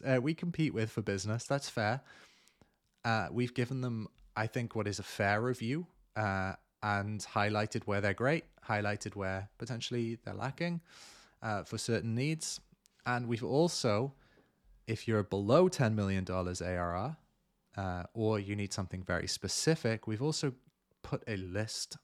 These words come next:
on there of, uh, seven consultants or specialist agencies who we'd recommend. There's some really great ones on there, people who I look to for advice, people who I respect,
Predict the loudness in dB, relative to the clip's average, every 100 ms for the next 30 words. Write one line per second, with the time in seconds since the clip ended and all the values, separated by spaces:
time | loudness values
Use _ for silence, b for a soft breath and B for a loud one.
0 | -10 -8 -6 -6 -4 -6 -6 -6 -8 -12
1 | -20 -14 -12 -12 B B B B -6 -2
2 | 2 2 2 -2 -6 b b b _ _
3 | _ _ _ -14 -8 -6 -2 -2 -2 -4
4 | -6 -8 -8 -2 0 0 -2 -4 -6 -8
5 | -10 -10 -12 -12 -10 -12 -10 -8 -6 -6
6 | -8 -8 -8 -8 -10 -14 -20 _ _ _
7 | -4 -2 0 0 2 2 -2 -2 -4 -6
8 | -6 -8 -10 b b b b b _ -6
9 | -4 -6 -4 -2 0 -2 -4 -12 _ -8
10 | -6 -4 -4 -4 -4 -4 -4 -6 -10 -4
11 | -2 -2 -6 -6 -4 -4 -4 -6 -4 -4
12 | -6 -8 -6 -6 -2 2 2 0 -16